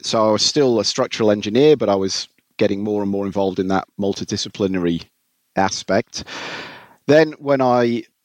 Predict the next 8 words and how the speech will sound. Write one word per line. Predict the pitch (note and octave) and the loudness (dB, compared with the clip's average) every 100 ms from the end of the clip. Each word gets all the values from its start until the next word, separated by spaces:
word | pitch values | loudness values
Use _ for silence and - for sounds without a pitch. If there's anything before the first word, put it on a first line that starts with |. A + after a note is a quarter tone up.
| _ | _
left | B2 A#2+ B2+ | 0 0 -2
Aurecon | A#2 A#2 - G#2+ G#2+ G#2 - | -2 -2 -2 -4 -4 -10 -8
and, | G#2+ G#2+ | -6 -6
or | F#2+ F2+ | -8 -8
Conall | - A2 G#2 | -8 -4 0
Wagner | G#2 G#2 G2+ | 0 -2 -6
and | G2 | -8
joined | G2 G2+ G2 G2 - | -6 -4 -4 -6 -12